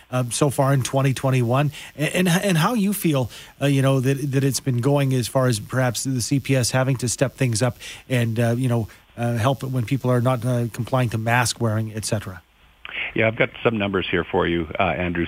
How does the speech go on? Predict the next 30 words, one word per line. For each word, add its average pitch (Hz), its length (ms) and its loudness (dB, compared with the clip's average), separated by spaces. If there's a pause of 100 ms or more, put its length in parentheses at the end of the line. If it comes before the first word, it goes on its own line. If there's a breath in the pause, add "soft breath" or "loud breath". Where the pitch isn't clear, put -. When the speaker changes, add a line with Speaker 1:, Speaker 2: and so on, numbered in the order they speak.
Speaker 2:
since, 95 240 0
uh, 82 140 0
these 107 220 0
go 92 80 -4
back 82 260 -2
to 85 160 -2
August 82 360 -2
of - 80 -8
twenty 82 220 -2
twenty, 76 280 -2
actually, 76 300 -2
but 78 200 -4 (380 loud breath)
we, 104 260 2 (100)
and 95 140 0
this 101 140 -2
is 85 160 -2
just 87 180 -4
C 90 80 0
P 80 200 -2
S, 76 140 -4
this 90 140 -2
isn't 82 260 -6
bylaw 80 280 -2
or 78 160 0
the 80 160 -8
city, 80 240 -2 (480 loud breath)
um, 78 440 0
we've 104 180 2
written 101 200 -2
forty-five, 82 640 -2